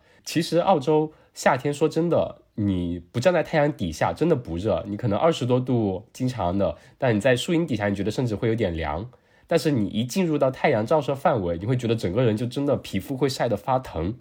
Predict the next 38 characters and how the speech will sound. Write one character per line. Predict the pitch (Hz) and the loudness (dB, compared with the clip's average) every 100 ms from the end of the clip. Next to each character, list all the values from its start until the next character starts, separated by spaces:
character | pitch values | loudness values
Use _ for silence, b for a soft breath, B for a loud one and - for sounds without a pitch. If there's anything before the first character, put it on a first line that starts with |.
| b b b b b b | b b b b b b
呃， | - - | -12 0
那， | 180 | 2
那 | 165 | 2
种 | 202 143 | 2 0
情 | 110 101 | 0 -2
况 | 117 135 | 2 4
呢， | 113 | 2
其 | 104 113 | 0 -6
实 | 110 107 - | -2 -2 -4
就 | - 123 | -6 2
大 | 135 | 2
家 | |
都 | 120 | 2
知 | 127 | 2
道， | 135 | 2
其 | 98 101 | 0 -2
实 | 113 | -2
澳 | - | 0
大 | 131 | 2
利 | 123 | 2
亚 | 135 | 2
上 | 127 139 98 | 2 -2 -2
空 | 104 95 101 | -4 -6 -8
是 | - 117 | -4 -2
有 | 87 | 0
个 | 113 | -2
臭 | - 160 | 2 2
氧 | 98 | 2
层 | 85 90 | -2 -4
空 | 98 156 160 | -2 -2 0
洞 | 170 113 | 0 -2
的。 | - - | -6 -12
我 | - 104 | -4 0
想 | 127 104 | 0 2
问 | 127 | 2
的 | 104 | 2
就 | 113 | 0
是， | - 98 90 | -2 -4 -4